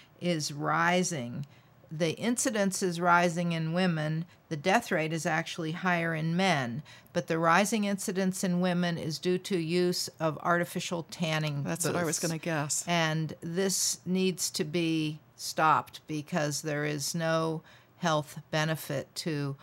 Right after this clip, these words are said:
Speaker 1: artificial tanning, and it's definitely led to a large increase in malignant skin cancer among young women.
Speaker 2: Now, the death rate being higher in men, is that a lack of, uh, diagnosis, or?
Speaker 1: It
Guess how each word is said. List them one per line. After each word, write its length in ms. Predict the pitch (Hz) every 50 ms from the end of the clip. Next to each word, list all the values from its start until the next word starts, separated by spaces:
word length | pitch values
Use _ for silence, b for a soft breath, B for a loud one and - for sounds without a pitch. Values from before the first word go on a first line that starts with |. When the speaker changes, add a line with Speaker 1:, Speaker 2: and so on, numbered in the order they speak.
| B B B
Speaker 1:
artificial 580 | 151 156 151 143 143 - 160 151 - - 151 143
tanning, 580 | - - 170 151 147 147 147 143 143 143 139 -
and 120 | 151 156
it's 240 | 147 139 - - -
definitely 840 | - 160 156 165 - - 180 165 151 - - 165 151 156 151 151 B B B B B _
led 300 | 151 165 165 160 151 139
to 220 | - - 175 156 151
a 220 | 143 143 135 - - -
large 420 | 165 160 156 160 170 175 156 - -
increase 680 | - 165 160 156 151 - - 175 156 151 143 - -
in 240 | - - 160 151 151
malignant 580 | 147 139 139 151 160 160 170 175 170 160 - -
skin 320 | - - - 170 160 156
cancer 520 | - 165 156 143 143 139 - - 147 135
among 380 | - 147 147 143 143 139 139 135
young 260 | 139 135 135 135 127
women. 480 | 131 - - - - - - - 151 - - _ - B B B B B B -
Speaker 2:
Now, 200 | 208 196 190 185
the 200 | 180 185 175 175
death 320 | 175 208 196 196 190 -
rate 200 | 220 196 170 190
being 200 | 196 196 180 180
higher 420 | 175 - 196 185 185 196 196 185 180
in 180 | 170 170 175 175
men, 280 | 185 196 208 214 220
is 180 | 208 180 175 -
that 320 | 190 175 175 165 156 - - 165 - - -
a 220 | 165 160 156 160
lack 400 | 160 170 165 160 165 170 170 -
of, 480 | 165 160 160 147 - - - - 185 - - - -
uh, 260 | - 160 156 156 156 143
diagnosis, 800 | - 160 156 151 156 156 151 165 170 - 208 202 208 196 - -
or? 240 | 170 147 143 - -
Speaker 1:
It 220 | - 196 190 -